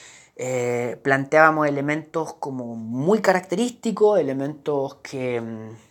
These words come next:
nos permiten conocer y entender estos proyectos. En el caso de Lázaro Cár-, esto lo vamos a hacer bien rápido, ¿eh? No se preocupen. En el caso de Lázaro Cárdenas, dijimos que era un factor muy relevante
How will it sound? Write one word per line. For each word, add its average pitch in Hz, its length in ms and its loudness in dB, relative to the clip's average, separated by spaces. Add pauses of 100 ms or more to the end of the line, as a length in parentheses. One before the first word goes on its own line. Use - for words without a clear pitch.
(260)
nos 139 120 -6
permiten 156 360 -2
conocer 165 520 -2
y 156 180 0
entender 151 420 0
estos 180 240 -6
proyectos. 240 560 2 (680)
En 226 160 2
el 208 120 -2
caso 202 480 -2
de 117 200 -8
Lázaro 135 420 -2
Cár-, 202 220 4
esto - 140 -2
lo 185 80 6
vamos 147 160 6
a 131 60 -6
hacer - 140 -12
bien 151 220 -6
rápido, 123 340 -2
¿eh? 135 60 -4
No 151 100 -6
se 151 80 -12
preocupen. 151 420 -8 (320)
En 123 120 -2
el 127 100 -2
caso 170 260 2
de 147 140 2
Lázaro 143 460 2
Cárdenas, 175 640 4 (180)
dijimos 143 540 -8
que - 180 -6
era 131 120 4
un 135 160 -4
factor 139 420 -4
muy 190 280 2
relevante 180 800 0